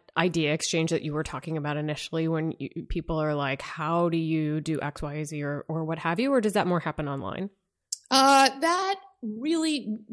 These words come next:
Speaker 2: the folks know who the speaker is ahead of time. They know the topic. So it will usually attract folks who are familiar with the topic or desperately need to know about it.
Speaker 1: Right.
Speaker 2: So the questions that they bring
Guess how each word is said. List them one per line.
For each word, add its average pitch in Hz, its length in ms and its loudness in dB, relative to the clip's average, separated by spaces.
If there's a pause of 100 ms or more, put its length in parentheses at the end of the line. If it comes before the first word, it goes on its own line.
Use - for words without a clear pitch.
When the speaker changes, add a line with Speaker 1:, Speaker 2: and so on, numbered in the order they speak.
Speaker 2:
the 196 140 -4
folks 262 320 0
know 208 240 6
who 220 100 4
the 208 80 0
speaker 202 280 0
is 190 100 0
ahead 185 160 0
of 185 80 -4
time. 196 160 -2
They 185 80 0
know 190 160 2
the 180 80 0
topic. 170 480 -2 (280)
So 233 220 6
it 208 120 6
will 226 300 6
usually 220 360 6
attract 202 420 2
folks - 500 0 (200)
who 254 80 4
are - 20 4
familiar 247 320 4
with 254 100 6
the 220 60 -6
topic 262 300 2
or 208 100 2
desperately 208 460 2
need 202 180 2
to - 80 -8
know 185 160 2
about 233 280 2
it. 320 140 0 (200)
Speaker 1:
Right. 175 180 -4
Speaker 2:
So 269 80 0
the 226 100 0
questions 262 500 0
that 220 180 2
they 214 100 4
bring 190 640 0